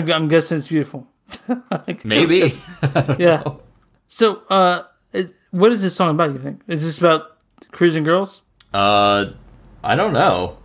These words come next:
Speaker 2: Um, I'll have to, let me look at the lyrics again. Uh, but I, I got a, like, Pixies vibe from it. Um, just
Speaker 1: Oh,
Speaker 2: in
Speaker 1: yeah, yeah, yeah. Yeah, 'cause it got really soft and then, uh,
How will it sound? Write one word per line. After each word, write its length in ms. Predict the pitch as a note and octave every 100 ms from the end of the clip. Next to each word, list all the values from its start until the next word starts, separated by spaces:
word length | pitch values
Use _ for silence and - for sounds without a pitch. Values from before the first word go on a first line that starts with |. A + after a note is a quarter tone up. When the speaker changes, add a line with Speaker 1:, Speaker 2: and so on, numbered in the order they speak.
| - - - - -
Speaker 2:
Um, 640 | B2 A#2+ A2 G#2 G#2+ - - - - - -
I'll 200 | - G#2+
have 160 | G#2+ G#2
to, 320 | A2 F#2+ F#2 G2
let 120 | G2+
me 60 |
look 120 | G2+ F#2
at 60 |
the 60 | G2
lyrics 320 | F#2+ F2+ -
again. 220 | G2 F2+ -
Uh, 220 | A2+ A2
but 140 | G#2 A#2+
I, 320 | E3 F#3+ C3+ - - -
I 100 | A#2+
got 380 | A#2+ C3+ E3 -
a, 600 | D3 C3 B2+ B2 A#2+ A2 - - - - - - - - - - - -
like, 300 | G#2+ G#2+ -
Pixies 1000 | E3+ E3 - A#2 G2 F2+ F2 - - - -
vibe 580 | G2+ G#2 F#2 F2+ F2
from 380 | - - F#2+ F2
it. 260 | F2 F2+ - - -
Um, 340 | G#2+ G2 F#2 F2+
just 220 | G2+ -
Speaker 1:
Oh, 60 | C4
Speaker 2:
in 80 |
Speaker 1:
yeah, 100 | C#4+ A3+
yeah, 200 | B3 F#3+
yeah. 320 | G#3 D#3+ C#3+ - _
Yeah, 160 | A#3 F3+
'cause 220 | E3+ G3+
it 140 | F#3+ F#3+
got 240 | G3+ G3
really 220 | F#3+ G3
soft 360 | F#3 F#3+ F#3 F#3
and 60 | E3+
then, 300 | E3 D3+ D#3 _ _ _ -
uh, 240 | D#3+ D3